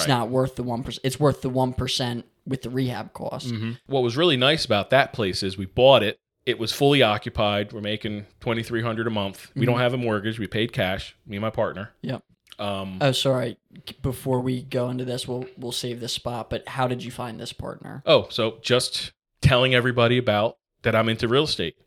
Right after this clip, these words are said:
Speaker 2: And just some
Speaker 1: And,
Speaker 2: guy told
Speaker 1: well,
Speaker 2: some guy?
Speaker 1: No, he's a buddy of mine.
Speaker 2: Oh, okay.
Speaker 1: We weren't that, well, buddies now, let's say.
Speaker 2: Yeah.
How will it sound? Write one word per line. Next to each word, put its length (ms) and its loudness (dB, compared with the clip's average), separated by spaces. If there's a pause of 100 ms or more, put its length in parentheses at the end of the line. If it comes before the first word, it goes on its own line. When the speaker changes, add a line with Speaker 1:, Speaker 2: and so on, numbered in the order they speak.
(120)
Speaker 2:
And 140 0
just 340 0
some 320 4
Speaker 1:
And, 160 8
Speaker 2:
guy 120 4
told 200 8
Speaker 1:
well, 80 10
Speaker 2:
some 300 2
guy? 560 0
Speaker 1:
No, 460 2 (100)
he's 180 -8
a 40 -12
buddy 260 4
of 60 0
mine. 340 4
Speaker 2:
Oh, 140 2
okay. 300 -10 (140)
Speaker 1:
We 80 -6
weren't 260 -2
that, 180 0
well, 100 2
buddies 340 4
now, 240 -4
let's 160 -12
say. 300 -6
Speaker 2:
Yeah. 240 -10